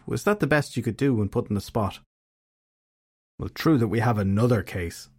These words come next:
Filthy Henry said, examining the coin. "One that you failed to get a payment agreed upon, so we can safely assume it'll be pro bono. Congrats on the stellar work there."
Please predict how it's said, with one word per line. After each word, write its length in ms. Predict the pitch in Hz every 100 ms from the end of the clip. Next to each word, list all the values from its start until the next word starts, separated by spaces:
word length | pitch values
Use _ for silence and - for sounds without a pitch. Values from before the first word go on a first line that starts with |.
| _
Filthy 300 | 117 101 95
Henry 240 | 98 95
said, 360 | - 92 87 - _ _
examining 500 | 120 113 113 104 98
the 80 | 101
coin. 360 | - 104 98 - _ _ _ _ _ _ _ _ _ _ _
"One 160 | 156 151
that 140 | 127
you 120 | 131
failed 260 | 104 135 123
to 60 | 110
get 160 | 104
a 20 |
payment 320 | 101 131 139 107
agreed 300 | 113 139 123
upon, 340 | 107 92 92 _ _
so 120 | -
we 80 | 165
can 140 | 185 120
safely 340 | 147 131 123
assume 320 | 107 135 127
it'll 160 | 107 -
be 80 | 98
pro 240 | - 120
bono. 460 | 107 131 131 101 - _ _ _ _ _ _
Congrats 380 | - 131 160 -
on 100 | 123
the 80 | 107
stellar 320 | - 135 101
work 220 | 120 135
there." 320 | 131 107 98